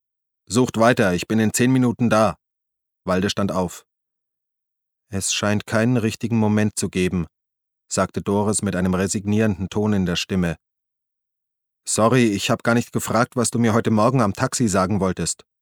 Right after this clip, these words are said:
Walde setzte sich wieder. „Hier.“ Doris legte ein Foto vor Walde auf den Tisch.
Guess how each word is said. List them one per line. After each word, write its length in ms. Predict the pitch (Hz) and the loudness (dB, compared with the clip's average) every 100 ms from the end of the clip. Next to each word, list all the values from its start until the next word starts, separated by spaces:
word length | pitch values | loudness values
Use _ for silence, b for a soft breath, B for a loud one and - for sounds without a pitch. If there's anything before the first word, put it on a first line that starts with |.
| _ _ _ _ | _ _ _ _
Walde 260 | - 98 104 | -2 0 0
setzte 400 | 101 - - 90 | -2 -4 -8 -6
sich 220 | 87 - | -6 -4
wieder. 320 | 90 82 76 _ _ _ _ _ _ _ _ _ _ _ _ | -4 -4 -6 _ _ _ _ _ _ _ _ _ _ _ _
„Hier.“ 300 | - 107 98 - _ _ _ _ _ _ | -4 -2 -2 -4 _ _ _ _ _ _
Doris 380 | 117 117 139 - | 2 4 4 2
legte 260 | 113 110 104 | 0 0 -2
ein 100 | 92 | -2
Foto 340 | - 104 117 | -4 -4 -4
vor 200 | - 98 | -2 0
Walde 280 | 90 90 90 | 0 0 -2
auf 120 | 87 | -2
den 160 | 107 98 | -6 -4
Tisch. 320 | 113 - | -2 -4